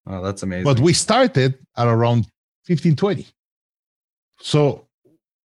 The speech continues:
Speaker 2: the product on the outside looks the same. On the inside is dramatically different.
Speaker 1: Hmm.
Speaker 2: So the, the product has evolved a lot. But it's, it's, we, we, when we s-, start discussing this,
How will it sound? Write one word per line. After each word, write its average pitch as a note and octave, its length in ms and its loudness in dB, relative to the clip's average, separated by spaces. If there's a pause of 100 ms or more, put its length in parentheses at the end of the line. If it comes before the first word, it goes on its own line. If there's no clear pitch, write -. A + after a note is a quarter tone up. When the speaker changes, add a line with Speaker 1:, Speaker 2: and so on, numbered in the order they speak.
(360)
Speaker 2:
the C3 120 0
product G#3 480 0 (460)
on C3 140 2
the B2+ 100 2
outside E3+ 400 2
looks B2 180 2
the B2+ 80 0
same. E3 400 -2 (500)
On B2+ 120 0
the C#3 140 2
inside C#3+ 280 0
is A#2 200 0
dramatically A#2+ 880 -2
different. G2+ 480 -6 (440)
Speaker 1:
Hmm. G2 140 -4
Speaker 2:
So B2 140 0
the, A#2+ 120 2 (220)
the B2 100 -4
product D#3 280 -2
has A#2 160 0
evolved G#2+ 260 0
a G2 40 0
lot. F2+ 340 -6 (640)
But C#3 160 2
it's, D3+ 260 0
it's, - 380 -4
we, D3 300 0
we, D3 640 0
when C3+ 320 2
we D#3 100 4
s-, - 140 -10 (360)
start D3+ 380 -2 (120)
discussing A#2 520 -4
this, - 340 -8